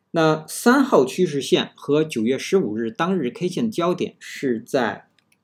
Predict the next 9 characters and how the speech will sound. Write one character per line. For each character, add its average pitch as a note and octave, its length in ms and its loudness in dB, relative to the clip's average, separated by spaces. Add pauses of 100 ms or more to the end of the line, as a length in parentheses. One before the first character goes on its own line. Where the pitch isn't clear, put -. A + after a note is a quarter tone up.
(520)
二 D3+ 300 4
百 C#3 180 -2
九 C#3+ 260 -6
十 A#2 200 -10
八 D3 260 -2
点 D3 400 -10 (340)
七 - 440 -4
附 - 180 -12
近。 A2+ 300 -6